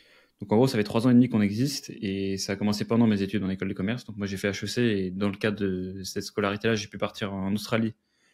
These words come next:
où j'ai fait un stage dans une agence dans laquelle j'ai pu découvrir pas mal de trucs. La première chose, c'était le traitement des stagiaires, qui est, bon, une petite partie des choses qui vont pas plus, euh,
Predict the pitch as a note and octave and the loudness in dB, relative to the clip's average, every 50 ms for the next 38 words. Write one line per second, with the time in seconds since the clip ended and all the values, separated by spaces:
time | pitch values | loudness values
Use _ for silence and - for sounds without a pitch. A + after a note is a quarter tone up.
0 | _ _ _ _ - A2+ A2+ A2 B2 B2 A#2+ - - C3+ A#2+ A2+ G#2+ G#2 G#2+ G#2 | _ _ _ _ -6 -4 -2 0 0 0 0 2 0 0 0 0 -2 -2 0 0
1 | G#2+ G#2 G#2+ C3 F3+ - - - - - _ _ _ - _ _ _ _ _ _ | 2 2 2 2 0 0 -4 -8 -16 -18 _ _ _ -20 _ _ _ _ _ _
2 | _ _ _ _ _ - B2+ B2 B2 - D#3 C3 A#2 A#2+ - C3+ C3+ C3 C3+ B2+ | _ _ _ _ _ -2 0 2 2 4 2 2 0 0 -2 0 0 2 2 2
3 | A#2 C#3+ D3 D#3 D3+ C3+ C3+ C3+ - E3+ F#3+ F#3 - B2 - C3+ B2 A#2+ - C#3+ | 2 2 4 4 6 4 4 4 2 2 0 2 2 0 0 2 0 0 0 -2
4 | C3+ - - G#2+ G2 - - A2 - A#2 G#2 G2 F#2+ - G#2 G2 G2 G#2+ B2 D#3 | -4 -4 -4 -6 -4 -4 -4 -2 0 0 0 0 -2 -2 -2 0 2 2 2 2
5 | E3+ - - - - G#2 - G#2 G2 G2+ - - G#2+ G2 F#2+ F#2+ - B2 A#2+ A#2+ | 0 -4 -8 -10 -8 -6 -4 -4 -4 -6 -4 -4 -2 -2 -4 0 2 2 2 2
6 | - A#2+ - - A#2+ - - - A#2 G2+ G2 F#2 F#2 - - G#2 - - G#2 G2 | 0 -4 -2 -2 -4 -2 -2 -4 -4 -2 -2 -4 -4 -4 -8 -10 -8 -6 -6 -6
7 | F#2 G#2 F#2+ - - G#2+ G2+ F#2+ F#2+ F#2+ F#2+ | -4 -6 -6 -4 -4 -4 -4 -4 -4 -6 -10